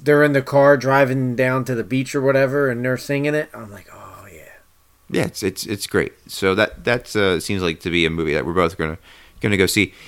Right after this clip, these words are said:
Speaker 2: Let's Go March twenty-ninth is a movie that I have zero interest in, but we're gonna do an episode on, and that is Dumbo, directed by Tim
Speaker 1: <laughs>
Speaker 2: Burton,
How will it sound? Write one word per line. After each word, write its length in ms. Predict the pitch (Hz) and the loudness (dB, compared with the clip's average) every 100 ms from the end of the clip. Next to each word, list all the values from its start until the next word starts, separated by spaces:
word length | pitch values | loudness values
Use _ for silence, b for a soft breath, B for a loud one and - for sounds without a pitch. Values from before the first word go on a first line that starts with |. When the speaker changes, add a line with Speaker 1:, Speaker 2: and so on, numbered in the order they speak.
| B | B
Speaker 2:
Let's 200 | - 127 | -2 -2
Go 260 | - 135 127 | 6 6 8
March 300 | 120 120 - | 6 2 2
twenty-ninth 560 | 123 110 107 113 113 - | -2 0 2 2 2 -2
is 180 | 92 | -4
a 60 | 98 | 0
movie 280 | 95 95 95 | 2 4 4
that 180 | 87 80 | 2 2
I 100 | 78 | 2
have 300 | 90 85 80 - 113 | 2 -2 -4 -14 -12
zero 720 | 87 92 107 98 82 76 82 - _ _ _ _ | -8 0 4 6 4 2 -4 -18 _ _ _ _
interest 420 | 107 - 90 - | -2 0 -4 -4
in, 200 | 82 78 - _ _ _ _ _ _ - | -6 -6 -12 _ _ _ _ _ _ 0
but 80 | |
we're 120 | 95 92 | 2 2
gonna 120 | 95 | 2
do 120 | 101 | 4
an 60 | 101 | 4
episode 340 | 101 - 87 | 2 0 0
on, 220 | 82 78 | 0 -2
and 120 | 80 | -2
that 120 | 85 80 | -2 0
is 120 | 80 | -2
Dumbo, 520 | - 95 90 78 80 - b b b | 4 4 6 2 0 -8 b b b
directed 380 | - 95 95 95 | -2 2 2 0
by 160 | 90 85 | 0 0
Tim 240 | - 113 | 2 2
Speaker 1:
<laughs> 20 | |
Speaker 2:
Burton, 360 | 110 90 104 101 | 4 2 0 -4